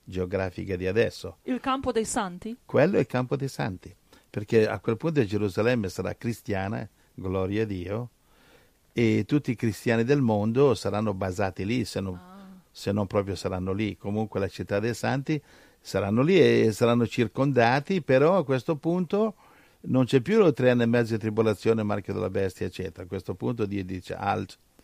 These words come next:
Speaker 1: adesso metto la parola fine."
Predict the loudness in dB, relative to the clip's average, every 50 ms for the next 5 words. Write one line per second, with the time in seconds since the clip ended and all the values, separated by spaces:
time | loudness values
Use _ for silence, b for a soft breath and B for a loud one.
0 | b b b b b b -12 -10 -8 -8 -10 -10 -8 -4 -2 -2 -2 -2 -6 -12
1 | -20 -20 -20 -18 -12 -8 -4 -4 -4 -4 -4 -4 -4 -4 -4 -4 -6 -6 -4 -4
2 | -4 -6 -6 -6 -4 -4 -4 -6 -8 -12 -16